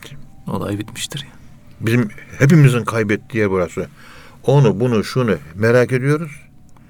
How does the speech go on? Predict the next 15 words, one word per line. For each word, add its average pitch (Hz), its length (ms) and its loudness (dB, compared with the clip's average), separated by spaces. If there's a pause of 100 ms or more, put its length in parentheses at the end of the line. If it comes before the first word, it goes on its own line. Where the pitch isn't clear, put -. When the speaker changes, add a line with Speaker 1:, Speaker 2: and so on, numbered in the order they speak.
(340)
Speaker 2:
Bir 98 240 -10
kendimizi 123 560 0
hiç - 140 -10
merak 95 420 -2
etmiyoruz. - 500 -10 (160)
Speaker 1:
Evet. 90 240 -4 (840)
Speaker 2:
Ortalıkta 101 580 -2
biz 90 140 -6
yokuz. - 520 -6 (1120)
Sana 139 340 0
seni 139 300 2
soracaklar. - 720 -8 (600)
Sana 120 320 0
onu 101 240 0
sormayacaklar. - 840 -2